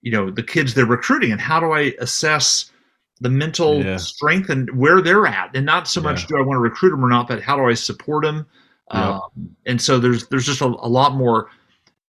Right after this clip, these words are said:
Speaker 1: Uh, Daryl, for coaches who heard this and they're connecting with it, uh, the top three ways that they can either get to know you or look at your resources, um, maybe bring you to campus, talk to their team, talk to their athletic department. What, what are the ways that they can get in touch with you?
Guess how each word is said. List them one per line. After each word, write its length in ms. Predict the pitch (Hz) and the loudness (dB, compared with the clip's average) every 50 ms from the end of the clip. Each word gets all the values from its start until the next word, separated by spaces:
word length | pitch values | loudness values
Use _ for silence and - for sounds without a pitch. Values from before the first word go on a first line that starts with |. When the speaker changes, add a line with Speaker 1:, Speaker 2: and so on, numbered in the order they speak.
| _ | _
Speaker 1:
Uh, 220 | - 113 104 98 92 - _ _ _ - | -2 -2 -2 -2 -6 -10 _ _ _ 0
Daryl, 200 | 131 160 156 143 | 4 4 4 4
for 140 | - - 143 | 2 -2 -4
coaches 480 | 131 - - 190 196 196 196 190 170 - | -4 0 2 2 4 4 2 0 0 -2
who 100 | - 165 | -4 -4
heard 320 | 123 - 170 175 175 156 | -2 2 4 4 4 4
this 280 | 139 139 135 127 127 - | 4 2 2 2 2 -2
and 80 | 135 131 | -2 -2
they're 100 | 131 127 | -2 -2
connecting 520 | - - 139 127 135 143 - - 139 131 | -2 -4 -2 -2 -2 -2 -2 -4 -2 0
with 220 | 123 120 117 - - | 0 0 0 0 -2
it, 200 | 127 117 101 - - | -2 -4 -4 -6 -4
uh, 320 | - 113 110 107 107 104 101 _ _ _ _ _ _ _ - | -2 -2 0 0 -2 -4 -6 _ _ _ _ _ _ _ -4
the 80 | 139 | -4
top 360 | 131 - - 170 170 170 170 - | -4 0 2 2 2 2 2 -2
three 160 | 160 170 160 | -2 -2 0
ways 320 | 143 147 147 147 135 127 | 0 0 -2 -2 -2 -2
that 160 | - 120 - | -4 -4 -2
they 140 | - 131 135 | 0 0 0
can 160 | 131 - 131 | 0 -2 -2
either 380 | 127 127 127 120 120 120 113 110 - - _ _ _ _ - | -2 0 0 2 2 4 2 2 0 -6 _ _ _ _ 0
get 160 | 117 135 131 | 0 0 2
to 100 | - - | 2 0
know 200 | 127 123 131 143 | 2 2 2 2
you 260 | 147 143 143 143 143 139 | 0 -2 -2 0 0 0
or 380 | 127 131 120 113 110 107 107 113 | 2 2 2 2 2 0 -4 -4
look 180 | 120 127 139 135 | -2 -2 -2 -2
at 60 | 143 127 | -4 -2
your 100 | 139 120 | -2 0
resources, 880 | 117 131 131 131 - - 135 127 120 - - 123 120 117 113 113 - - - - | 0 0 0 0 -2 0 0 0 0 0 0 0 0 0 0 0 -2 -4 -4 -4
um, 460 | 113 110 107 107 104 104 104 104 104 - _ _ _ _ _ _ _ _ _ _ _ - | -4 -2 0 0 0 0 -2 -2 -4 -8 _ _ _ _ _ _ _ _ _ _ _ -12
maybe 300 | 110 104 127 147 160 156 | -2 2 2 4 4 4
bring 220 | 127 139 143 143 | 4 2 2 2
you 80 | 147 143 | 2 0
to 80 | 135 | -2
campus, 400 | 131 - 156 156 165 165 - - | -2 -2 -4 -4 -4 -2 -2 -4
talk 240 | - - 131 131 127 | 0 0 0 0 0
to 60 | - 131 | 0 0
their 100 | 135 131 | 0 0
team, 280 | - - 143 139 143 135 | -2 -6 -8 -6 -6 -4
talk 220 | 131 135 127 127 | -2 -2 -2 -2
to 60 | 123 | 0
their 100 | 123 120 | 0 0
athletic 320 | 117 113 - 127 131 131 123 | 0 0 -2 -2 -2 -2 -4
department. 440 | - - 131 127 117 113 98 110 123 | -6 -4 -2 -2 -2 -2 -4 -2 -2
What, 260 | 127 139 107 - - | 0 0 0 -2 -2
what 140 | 123 135 151 | -2 -2 -2
are 40 | 160 | -2
the 100 | 143 131 | 0 0
ways 260 | 127 127 127 120 - | 2 2 2 2 0
that 80 | 110 | -4
they 100 | 98 110 | -6 -4
can 80 | 110 113 | -2 -2
get 140 | 110 104 73 | -2 -2 -4
in 100 | 87 98 | -6 -8
touch 240 | - 107 95 - - | -8 -10 -12 -12 -14
with 160 | - - - | -16 -16 -18
you? 120 | 92 - | -20 -20